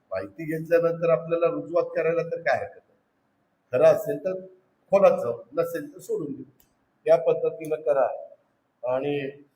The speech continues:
म्हणजे मग, अ, साधारण आपल्याला एकदम वार्षिक सभा टू वार्षिक सभा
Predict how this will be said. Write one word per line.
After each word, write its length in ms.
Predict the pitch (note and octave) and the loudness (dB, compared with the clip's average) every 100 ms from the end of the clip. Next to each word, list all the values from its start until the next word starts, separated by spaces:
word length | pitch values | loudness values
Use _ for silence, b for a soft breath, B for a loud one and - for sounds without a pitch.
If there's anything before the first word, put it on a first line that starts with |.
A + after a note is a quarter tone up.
| _ _ _ _ | _ _ _ _
म्हणजे 220 | A2+ C3 | -6 -2
मग, 260 | C#3+ D3+ D3 - - _ _ | -2 -4 -8 -18 -20 _ _
अ, 260 | - - - - _ | -20 -16 -16 -16 _
साधारण 520 | - B2+ C#3+ D3+ D3 | -2 2 6 4 2
आपल्याला 760 | C#3 - C#3+ C#3+ C3+ G2+ - - _ - | -4 -4 0 2 2 0 -6 -18 _ -12
एकदम 400 | A#2+ A#2+ D#3+ D#3+ D#3+ D#3+ - _ - | -12 0 2 2 -2 -12 -20 _ -4
वार्षिक 380 | A#2 A#2+ - - | -2 -2 -10 -4
सभा 260 | - D#3+ | 0 2
टू 220 | D#3+ D#3+ D#3+ | 2 2 0
वार्षिक 340 | C#3 - - | 0 -4 -16
सभा 380 | - C3+ A#2 G2+ | -8 -2 -2 -2